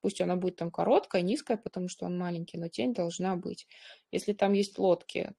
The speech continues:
тоже надо, э, смотреть, как они в воздушную среду уходят, че происходит, и какого цвета вода, может ли она быть одного тона с небом, источником света. У меня есть подозрение, что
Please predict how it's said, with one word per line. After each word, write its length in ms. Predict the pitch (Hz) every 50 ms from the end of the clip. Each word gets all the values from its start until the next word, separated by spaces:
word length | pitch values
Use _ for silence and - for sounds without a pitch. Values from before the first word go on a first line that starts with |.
| _
тоже 260 | - 190 190 185 175
надо, 280 | 170 175 170 170 170 170 - -
э, 280 | - - - - - 202
смотреть, 500 | - - - 190 180 - 175 170 165 -
как 200 | - 180 - -
они 140 | 175 175 170
в 40 | 170
воздушную 520 | 175 170 - _ 175 180 - - 165 170 170
среду 340 | - - - 170 170 175 165
уходят, 400 | 170 - - - 311 302 226 -
че 100 | - - -
происходит, 600 | - - 170 175 - - - 233 254 233 208 -
и 40 | -
какого 360 | - - - - 220 220 196
цвета 340 | - - 190 190 190 - 180
вода, 460 | 190 - - 202 202 233 285 359 359 - - - - - - - _ _ -
может 400 | 202 214 214 208 185 180 - -
ли 60 | 180
она 220 | 175 170 170 165
быть 240 | 165 208 277 359 359
одного 480 | - 190 185 190 202 196 185 175 165 160
тона 400 | - - 240 320 320 220 - - -
с 120 | - -
небом, 520 | 214 208 208 190 170 160 156 156 156 - - -
источником 680 | 185 - - - - 262 - - 196 185 - 180 175 175
света. 480 | - - - - 180 175 170 - - 202 - - - - - - - _ _ _
У 80 | 180 175
меня 180 | 185 196 254
есть 140 | 330 - -
подозрение, 640 | - 196 180 190 180 180 185 190 180 175 170 175 170
что 460 | - - - - 190 202 185 - -